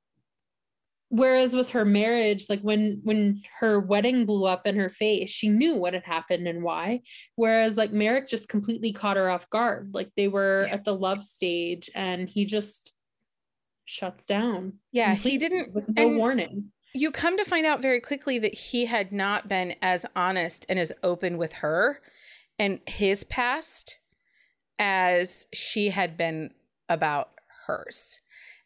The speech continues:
Speaker 2: And that kind of threw the balance and the dynamic of their story off a little bit too.
Speaker 1: At the same time, I do think it was fairly realistic because Merrick had basically been a shell of a person for three years, just dedicated to his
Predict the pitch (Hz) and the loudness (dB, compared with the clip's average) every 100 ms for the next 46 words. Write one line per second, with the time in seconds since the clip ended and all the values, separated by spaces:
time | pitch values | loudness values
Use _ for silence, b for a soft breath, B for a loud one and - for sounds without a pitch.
0 | B - 196 190 190 - 262 285 - 254 | B -4 -2 0 -2 -2 -2 -2 -2 -2
1 | 233 185 185 208 247 - 233 196 190 180 | 0 0 0 0 -2 -2 -4 -2 -2 0
2 | 185 262 262 202 185 151 - 185 190 160 | 0 0 -2 0 0 0 -2 0 0 0
3 | 151 151 147 135 - - - - - - | 0 -2 -4 -4 -6 -8 -10 -8 -8 -8
4 | - _ _ _ _ - _ _ _ _ | -10 _ _ _ _ -20 _ _ _ _
5 | - B B B 277 381 - 381 - 254 | -20 B B B -4 -2 0 0 2 2
6 | 240 214 226 262 269 240 247 - 202 208 | 2 2 0 -2 -2 -2 -4 -2 0 2
7 | 214 202 202 190 170 170 - 254 262 - | 2 2 2 2 -2 -4 -2 -2 -2 -4
8 | 208 208 196 196 196 240 240 247 202 190 | 0 0 2 2 2 0 0 -2 0 -2
9 | 180 196 196 214 214 190 190 185 180 - | -2 -4 -2 0 2 2 2 0 -4 -2
10 | 175 185 185 - 170 - 214 208 208 196 | -2 0 -2 -4 -6 -4 0 2 2 0
11 | 196 185 190 185 190 175 185 - 196 - | 0 0 2 2 2 2 -2 -6 -10 -4
12 | 196 180 190 214 202 185 196 175 | 0 2 2 2 0 0 -2 -2